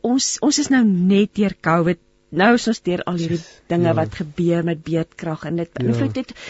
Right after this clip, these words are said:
Speaker 1: sommer net elke dag se klein goedjies. Angs, mense
Speaker 2: Hmm.
Speaker 1: raak angstig. Wat, wat kan jy vandag sê vir mense oor angs? Want soos ek
Speaker 2: Hmm.
Speaker 1: sê, angs en depressie loop dikwels hand in
Speaker 2: Ja,
Speaker 1: hand.
Speaker 2: ja,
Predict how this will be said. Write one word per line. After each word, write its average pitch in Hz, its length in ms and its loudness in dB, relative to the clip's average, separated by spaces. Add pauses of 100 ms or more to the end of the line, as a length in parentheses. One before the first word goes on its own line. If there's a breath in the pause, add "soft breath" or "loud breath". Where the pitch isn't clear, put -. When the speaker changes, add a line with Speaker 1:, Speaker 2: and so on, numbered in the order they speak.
Speaker 1:
sommer 427 240 -2
net - 200 2
elke 294 300 2
dag 196 260 0
se 254 100 -6
klein 233 440 0
goedjies. 196 600 -6 (1040 loud breath)
Angs, 240 580 -2
mense 151 340 -2
Speaker 2:
Hmm. - 40 -2
Speaker 1:
raak 110 200 -6 (160)
angstig. - 640 -8
Wat, 196 140 -6 (140)
wat 226 200 -10
kan 277 180 -2
jy 165 200 -2
vandag 156 440 -8
sê 165 160 -8
vir 170 140 -8
mense 156 280 -6
oor 180 200 -6
angs? 180 260 -2
Want 214 160 0 (180 loud breath)
soos 120 200 -4
ek - 80 -2
Speaker 2:
Hmm. 208 80 -6
Speaker 1:
sê, 190 140 -4
angs 240 240 -6
en 302 80 -2
depressie 175 440 -8
loop 165 160 -8
dikwels 156 360 -12
hand 139 200 -10
in 123 60 -2
Speaker 2:
Ja, 123 100 -2
Speaker 1:
hand. 151 380 -10
Speaker 2:
ja, 123 340 0